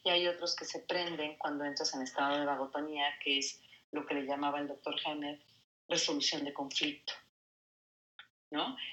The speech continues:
Estuve en simpaticotonía, estresado, estresado, estresado, no sé qué, no sé qué, y cuando finalmente llego a la vagotonía, estoy tranquilo, llego como a este remanso después de la tormenta, ahí se presentan muchos padecimientos.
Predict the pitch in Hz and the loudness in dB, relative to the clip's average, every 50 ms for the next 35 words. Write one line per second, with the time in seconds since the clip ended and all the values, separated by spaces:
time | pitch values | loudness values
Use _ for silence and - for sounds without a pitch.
0 | - - - 160 - - - 190 190 202 190 - - 180 175 170 - - 147 - | -10 -6 -6 -4 -2 0 0 0 0 0 0 0 -2 0 0 0 0 0 -2 -4
1 | 143 - - 147 160 175 185 185 180 175 - - 180 185 - 226 240 247 247 240 | -2 -2 -2 -2 0 -2 -2 0 0 0 0 -2 -2 0 2 2 2 2 2 0
2 | - 233 - 214 220 220 214 - - - 208 202 - 196 - - 190 190 190 - | -2 -2 -2 -2 -2 -2 -4 -6 -8 -4 -4 -4 -2 -4 -6 -6 -8 -10 -6 -2
3 | 233 247 277 - - - - 185 180 175 - 190 196 202 208 208 208 - - 190 | 2 2 2 2 0 -4 -6 -6 -6 -6 -4 0 0 0 0 0 -6 -6 -6 -6
4 | 170 185 190 196 185 185 190 202 208 - - - 175 165 160 160 160 - - - | -4 -2 0 0 0 0 -2 -2 -2 -2 -4 -4 -4 -4 -4 -4 -6 -8 -8 -10
5 | 151 156 165 165 170 170 - - - - - 180 170 - 185 180 170 - - - | -8 -8 -8 -6 -4 -4 -4 -6 -8 -8 -8 -8 -8 -6 -8 -8 -8 -8 -8 -6
6 | 202 196 190 190 170 165 165 - 277 - - _ _ _ _ _ - - - - | -4 -2 -2 0 2 2 2 0 -2 -6 -12 _ _ _ _ _ -20 -20 -20 -20
7 | _ _ _ _ _ - 180 180 175 180 180 214 214 - 196 165 156 156 160 160 | _ _ _ _ _ 2 6 6 6 6 6 2 -2 -2 -4 -2 -2 -2 -2 -4
8 | - - 190 180 170 165 151 151 156 160 165 170 165 165 - - 190 170 151 - | -4 -2 0 0 0 0 0 0 0 0 0 0 0 -2 -2 -2 -2 -4 -4 -4
9 | - 165 160 160 175 175 165 - - 147 143 147 147 - - - 170 - - - | 0 0 0 0 -2 -6 -6 -6 -6 -4 -4 -4 -4 -4 -4 -6 -6 -6 -4 0
10 | 160 165 165 180 196 202 - - 254 - - 165 - - 156 147 143 - 170 165 | 0 2 2 2 2 2 2 2 0 0 -2 -4 -4 -4 -4 -6 -6 -4 -4 -4
11 | 160 151 147 147 139 - - - 151 143 - - - - - 151 135 143 139 - | -4 -4 -4 -4 -2 -2 -2 -2 0 0 -2 -2 -2 -4 -4 -4 -4 -4 -4 -4
12 | 165 165 175 185 185 185 - - - - - - - | -2 -2 -2 -2 -2 -4 -8 -12 -12 -12 -12 -14 -14